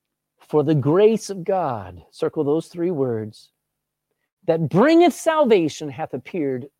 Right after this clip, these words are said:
to all men." He's got grace, and he's got grace not only for you, but for the hardest, roughest, toughest person out there. God has grace for you. You need to just receive it. So right now, the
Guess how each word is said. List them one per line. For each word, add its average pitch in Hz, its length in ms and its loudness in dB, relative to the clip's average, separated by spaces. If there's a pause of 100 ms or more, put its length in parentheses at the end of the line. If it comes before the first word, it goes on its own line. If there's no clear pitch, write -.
(200)
to - 60 -20 (120)
all 131 460 -2 (120)
men." 110 280 -16 (420)
He's 170 180 -8
got 160 220 -8
grace, 143 320 -2
and 226 100 -6
he's 247 60 -6
got 302 220 -2
grace 208 280 2
not 220 160 -8
only 196 220 0
for 147 200 -6
you, 156 600 2 (840)
but 135 100 -14
for 123 180 -8
the 120 200 -8 (200)
hardest, 170 640 -4
roughest, 151 600 -6 (400)
toughest 160 420 -10 (220)
person 143 320 -8
out 120 240 -10
there. 113 260 -16 (1120)
God 156 160 -12
has 139 120 -10
grace 120 300 -10
for 113 220 -12
you. 98 160 -14 (1080)
You 180 120 2
need 165 160 4
to 120 40 -8
just 151 180 -2
receive 147 360 -2
it. 147 60 -4
So 156 200 0
right 233 300 2
now, 208 180 -2
the 165 160 -4